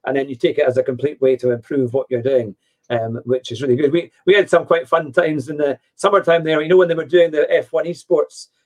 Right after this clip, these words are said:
um, earlier on in the year before the, the Formula One series started properly. And so me and my, and my co-host, Andrew Marr, um, decided we'd try and do some kind of, uh, it was a kind of podcast commentary, uh, 'cause we could watch the race as it was live, turn the sound down and turn the sound off,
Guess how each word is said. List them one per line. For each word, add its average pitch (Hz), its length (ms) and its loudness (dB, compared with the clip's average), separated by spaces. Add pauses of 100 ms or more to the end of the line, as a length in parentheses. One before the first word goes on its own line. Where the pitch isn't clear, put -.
(140)
um, 135 320 0
earlier 151 320 0
on 139 100 -6
in 131 100 -6
the 131 60 -8
year 143 220 -2
before 135 320 -6
the, 131 180 2
the 131 220 0
Formula 131 220 -6
One 131 200 -4
series 127 360 -8
started 127 360 -8
properly. 131 360 -2 (320)
And 139 180 -6
so 151 300 0
me 165 140 2
and 170 60 2
my, 139 200 0
and 143 260 -2
my 135 120 0
co-host, 160 400 2 (140)
Andrew 147 160 -4
Marr, 147 320 0 (280)
um, 139 160 0
decided 156 320 0
we'd 156 140 -6
try 180 180 -2
and 156 180 -8
do 160 180 -6
some 143 240 -4
kind 143 140 -4
of, 120 240 -4
uh, 147 40 2
it 139 300 0
was 139 100 -8
a 135 40 -8
kind 135 140 -6
of - 60 -14
podcast 165 540 -2
commentary, 190 520 -2 (300)
uh, 139 60 0
'cause 151 160 -10
we 151 80 -8
could 139 140 -14
watch 190 280 4
the 147 100 -6
race 156 400 -8 (140)
as 156 140 0
it 160 100 -2
was 127 160 -4
live, 151 260 0
turn 175 180 -2
the 147 60 -8
sound 147 320 -4
down 123 100 0
and 120 240 -4
turn 143 140 -4
the 123 80 -8
sound 127 240 -6
off, 123 180 -4